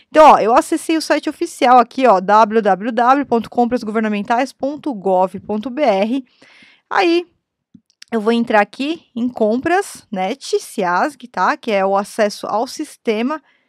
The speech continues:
que eu vou ter a partir de agora. E aqui você pode, então, você vai clicar em produção pra encaminhar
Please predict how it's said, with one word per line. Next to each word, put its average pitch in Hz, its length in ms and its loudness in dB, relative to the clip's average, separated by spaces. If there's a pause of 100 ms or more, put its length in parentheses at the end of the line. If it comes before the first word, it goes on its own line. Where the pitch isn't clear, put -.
(160)
que - 80 -8
eu 214 60 -4
vou 196 100 -6
ter 202 120 -8
a 190 40 -6
partir 185 300 -8
de 190 80 -2
agora. 247 480 2 (420)
E 359 60 -6
aqui 392 180 0
você 403 240 0
pode, 294 440 0
então, 262 440 0 (440)
você - 160 -6
vai 240 160 2
clicar 269 280 -6
em 254 120 -2
produção 294 840 -2
pra 302 140 -6
encaminhar 285 640 -4